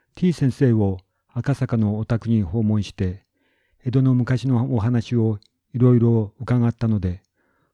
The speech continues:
私はまた、かの半七老人にも会いたくなっ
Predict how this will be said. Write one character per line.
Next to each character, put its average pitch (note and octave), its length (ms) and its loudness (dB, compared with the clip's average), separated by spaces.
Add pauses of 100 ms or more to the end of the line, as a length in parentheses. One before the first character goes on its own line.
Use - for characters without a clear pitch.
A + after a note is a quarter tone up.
(120)
私 A#2 340 -2
は A2+ 160 2
ま G#2+ 140 0
た、 G#2+ 320 -2 (380)
か B2+ 160 -2
の A#2 100 2
半 C#3 280 0
七 - 180 -2
老 D#3 160 4
人 A#2 160 0
に A2 40 4
も G2 300 0
会 A2 140 -2
い - 20 -2
た A2 100 -2
く - 100 -12
な F#2 100 -4
っ - 40 -10